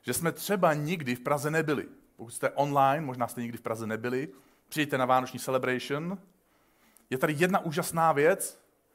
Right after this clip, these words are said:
já jsem váš průvodce a zvu vás, jděte na web I C F Praha, tam najdete adresu Kostela na lodi.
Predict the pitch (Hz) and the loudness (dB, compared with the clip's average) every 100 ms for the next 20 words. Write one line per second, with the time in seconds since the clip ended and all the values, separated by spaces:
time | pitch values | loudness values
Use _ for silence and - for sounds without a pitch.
0 | _ _ _ _ 131 131 151 139 - 156 | _ _ _ _ -4 -2 2 2 2 -6
1 | 156 165 - - 110 131 165 131 151 - | -4 -4 -4 -4 -6 -4 2 4 4 0
2 | - _ _ _ _ _ _ _ _ 120 | -12 _ _ _ _ _ _ _ _ -4
3 | 147 151 135 135 143 - 143 147 143 147 | 0 2 4 2 -2 0 0 0 -2 -2
4 | 131 139 139 156 156 147 139 131 - - | -4 -2 -2 -2 -4 -2 -4 -4 -6 -6
5 | 143 165 165 147 - 170 - 151 151 160 | -6 -6 -8 -12 -10 -10 -4 -2 -2 -4
6 | 117 | -8